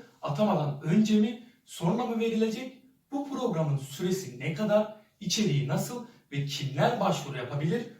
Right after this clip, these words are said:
Onlardan bahsedeceğim. İlk olarak formasyonu ya da tezsiz yüksek lisansı olmayan adaylar öğretmen atamalarına başvuru yapamazlar. Milli Eğitim Bakanlığı'na öğretmen olarak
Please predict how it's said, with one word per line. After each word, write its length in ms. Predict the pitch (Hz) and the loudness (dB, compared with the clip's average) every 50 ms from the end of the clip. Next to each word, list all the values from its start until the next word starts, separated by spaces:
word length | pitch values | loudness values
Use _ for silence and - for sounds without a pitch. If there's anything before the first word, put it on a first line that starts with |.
| _ _ - | _ _ -2
Onlardan 520 | 185 185 185 185 170 160 147 160 156 147 | 0 2 4 6 6 4 4 4 2 2
bahsedeceğim. 560 | 135 123 117 - - 117 110 104 104 104 - - _ _ | 0 -2 -2 -4 -10 -12 -12 -12 -14 -16 -16 -18 _ _
İlk 240 | - 240 302 - - | -6 -4 -4 -4 -2
olarak 480 | 214 170 135 127 - - - - - - | -2 -2 -2 0 0 -2 -2 -4 -10 -12
formasyonu 720 | - 143 135 135 139 - - - - 170 170 240 - - - - - - - | -6 -6 -4 -2 -2 -2 -2 -4 -4 -4 -4 -4 -4 -6 -12 -18 -18 -8 -2
ya 160 | 214 226 196 | -2 0 0
da 180 | 180 139 - | 0 -2 -4
tezsiz 460 | - - 135 117 - - 247 - - 165 | -6 -10 -10 -10 -8 -8 -8 -8 -6 -6
yüksek 320 | 170 156 - 233 226 - | -6 -6 -6 -8 -10 -8
lisansı 380 | 175 147 - 120 110 113 - - | -10 -8 -6 -6 -8 -8 -10 -8
olmayan 440 | - 175 190 240 220 208 143 - - | -4 -2 -2 0 0 0 0 -2 -2
adaylar 680 | 151 151 143 147 143 139 139 - 220 - - - - - _ _ - | -4 -2 0 0 0 2 2 0 0 0 -4 -10 -18 -20 _ _ -2
öğretmen 540 | 180 214 214 185 147 - - 117 113 113 | 4 4 4 4 4 0 -4 -8 -10 -8
atamalarına 640 | - 165 165 - 156 139 120 117 117 117 113 110 - | -8 -8 -4 -4 -2 -2 -2 -2 -4 -6 -8 -4 -2
başvuru 360 | 143 151 160 - - 123 117 | 0 0 0 -2 -6 -6 -6
yapamazlar. 640 | 117 117 - 185 196 214 202 - - - - - 196 - - - - _ _ - | -6 -4 -4 -2 0 0 2 0 0 0 0 -2 -2 -4 -12 -20 -20 _ _ -2
Milli 280 | - 190 240 220 190 | -2 0 0 2 0
Eğitim 320 | 160 135 - - - - - | 0 0 -2 -6 -6 0 2
Bakanlığı'na 840 | 196 220 - - 147 143 - 120 120 123 - - - - - - - _ _ - | 2 2 2 2 -4 -4 -4 -6 -6 -4 -2 -2 -2 -4 -6 -12 -20 _ _ -10
öğretmen 500 | 208 202 185 156 139 - - 120 113 110 - - | -4 0 0 0 0 0 -4 -8 -10 -12 -12 -8
olarak 540 | 165 185 180 151 139 - - 196 196 - | -4 -2 0 0 2 2 2 2 2 0